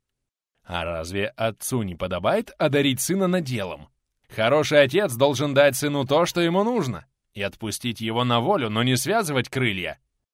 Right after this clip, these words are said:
Особенно если сын горд и отважен, а у отца в руках половина мира». «Но вторая половина тоже в чьих-то руках?» «Вторая половина в заплатках худых.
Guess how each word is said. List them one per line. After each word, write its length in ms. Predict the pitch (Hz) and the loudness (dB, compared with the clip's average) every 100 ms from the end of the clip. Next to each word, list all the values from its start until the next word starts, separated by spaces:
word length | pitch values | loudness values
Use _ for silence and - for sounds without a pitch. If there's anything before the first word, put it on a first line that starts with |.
| _ _ | _ _
Особенно 520 | 98 98 117 117 117 | -6 0 0 0 0
если 440 | 113 110 110 120 | 2 2 0 -2
сын 340 | 113 127 123 117 | -2 -2 -2 2
горд 320 | 113 147 139 | 6 6 4
и 140 | - | 2
отважен, 580 | 143 135 165 196 113 87 - _ _ - | 4 4 2 0 0 -10 -18 _ _ -2
а 140 | 123 | 0
у 120 | 117 | 4
отца 340 | 120 120 220 233 | 4 4 0 4
в 40 | |
руках 400 | 202 160 185 - | 4 6 4 2
половина 580 | - 196 156 131 127 131 | 0 4 4 4 2 2
мира». 360 | 151 123 87 - _ _ _ _ _ _ _ _ _ _ _ _ _ - | 0 -2 -4 -8 _ _ _ _ _ _ _ _ _ _ _ _ _ -10
«Но 160 | 113 | -8
вторая 460 | 90 - 104 107 101 | -8 -4 -2 0 0
половина 500 | 104 104 104 104 101 | -2 -2 -2 -6 -6
тоже 260 | 202 233 147 | -6 -8 -8
в 80 | |
чьих-то 420 | - 120 104 - 107 | -10 -8 -8 -8 -8
руках?» 420 | 120 120 - - _ _ _ _ _ _ _ _ _ _ _ | -8 -10 -14 -18 _ _ _ _ _ _ _ _ _ _ _
«Вторая 520 | - 104 104 117 123 | -6 0 4 6 4
половина 520 | 120 117 120 147 139 | 4 2 2 0 0
в 40 | 110 | 0
заплатках 600 | 127 123 151 156 110 98 | 0 2 2 2 -2 -10
худых. 500 | - 104 90 - | -8 -8 -10 -14